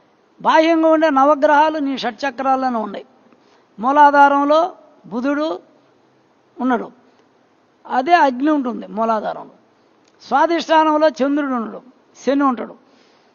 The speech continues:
మణిపూరకంలో కుజుడు, శుక్రుడు ఉంటాడు. హృదయంలో గురువు, కేతు ఉంటాడు. ఖండంలో ఏ స్వరం ఆడినా కేతు ఉంటాడు. తొమ్మిది గ్రహాలు ఏమైనా ఉన్నాయి, తొమ్మిది నక్షత్రాలు,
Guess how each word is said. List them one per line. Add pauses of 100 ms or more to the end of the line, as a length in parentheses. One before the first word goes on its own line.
(760)
మణిపూరకంలో
కుజుడు, (360)
శుక్రుడు
ఉంటాడు. (640)
హృదయంలో
గురువు, (280)
కేతు
ఉంటాడు. (680)
ఖండంలో
ఏ
స్వరం
ఆడినా (800)
కేతు
ఉంటాడు. (540)
తొమ్మిది
గ్రహాలు
ఏమైనా
ఉన్నాయి,
తొమ్మిది
నక్షత్రాలు,